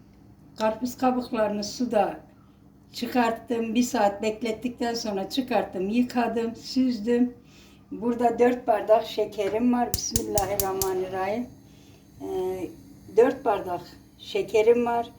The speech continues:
Üç bardak da suyum var. Bismillahirrahmanirrahim. Bunları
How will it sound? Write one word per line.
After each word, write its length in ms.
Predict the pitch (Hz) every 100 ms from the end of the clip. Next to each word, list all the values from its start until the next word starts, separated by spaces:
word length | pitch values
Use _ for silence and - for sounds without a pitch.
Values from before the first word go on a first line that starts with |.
| - - -
Üç 280 | 285 277 -
bardak 500 | - 185 208 208 -
da 320 | 233 240 240
suyum 540 | - - 226 202 165
var. 220 | 147 147 -
Bismillahirrahmanirrahim. 1500 | - 269 277 220 185 180 180 175 170 165 160 156 165 160 139 - - - - - - - - - - - - - - - - - -
Bunları 460 | 202 233 226 349